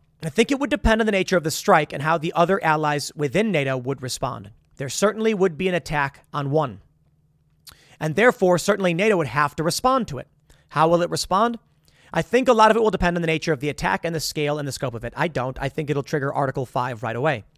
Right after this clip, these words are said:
That an attack on one is an attack on all. But let's think about this for a second. If Poland is transferring weapons from nato to Ukraine,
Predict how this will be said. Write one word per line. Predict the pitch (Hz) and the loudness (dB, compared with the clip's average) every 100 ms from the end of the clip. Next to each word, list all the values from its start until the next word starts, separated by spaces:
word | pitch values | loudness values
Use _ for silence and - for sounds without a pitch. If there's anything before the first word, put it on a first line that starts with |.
| _ _ - - _ | _ _ -20 -20 _
That | 127 | -6
an | 143 | -6
attack | 131 180 214 - | 0 2 2 2
on | 208 202 | 2 4
one | 170 165 160 | 4 4 2
is | 147 | -4
an | 151 | -6
attack | 135 - 147 - - | -4 -4 -4 -4 -6
on | 135 131 | -6 -6
all. | 135 135 104 95 _ _ _ _ _ _ | -2 -2 -4 -10 _ _ _ _ _ _
But | - | -10
let's | 143 | -8
think | - 185 | -6 -2
about | 165 | -2
this | 143 - | -2 -6
for | 143 131 | -6 -6
a | |
second. | - 135 - - _ _ _ _ _ _ _ - - - | -6 -8 -10 -18 _ _ _ _ _ _ _ -20 -14 2
If | 170 165 - _ | 4 4 0 _
Poland | - 196 262 196 101 - _ _ - - _ _ _ - - | 0 4 4 2 -6 -14 _ _ -20 -20 _ _ _ -16 -4
is | 170 - | -2 -2
transferring | - 196 240 - 226 226 220 | -2 -2 0 -2 -2 -2 -2
weapons | 180 170 156 | -4 -4 -6
from | - 151 | -4 -4
nato | 147 156 127 | -2 -2 -4
to | - 170 | -6 -6
Ukraine, | 147 170 - 147 110 95 | -2 -4 -4 -8 -8 -14